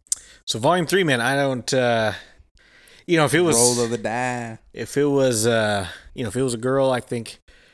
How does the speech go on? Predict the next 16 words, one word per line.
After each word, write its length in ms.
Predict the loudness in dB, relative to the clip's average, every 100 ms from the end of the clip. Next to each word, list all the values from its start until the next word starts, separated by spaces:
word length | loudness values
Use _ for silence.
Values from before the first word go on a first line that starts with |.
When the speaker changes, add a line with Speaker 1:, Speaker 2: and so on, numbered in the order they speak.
| _ -20 _ _
Speaker 1:
I 140 | -12 -8
don't 120 | -6
know. 280 | -4 -4 -6
I 100 | -12
think 320 | -8 -8 -6
it'd 180 | -8 -8
be, 220 | -8 -6 -6
uh, 220 | -6 -8 -14 _ _ _ _ -16 _ _ -20 _
uh, 20 | -10
uh, 360 | -6 -4 -6
just 260 | -4 -2 -2
like 180 | -2 -6
a, 240 | -8 -8
uh, 220 | -8 -8
like 160 | -10 -12
a 280 | -14 -14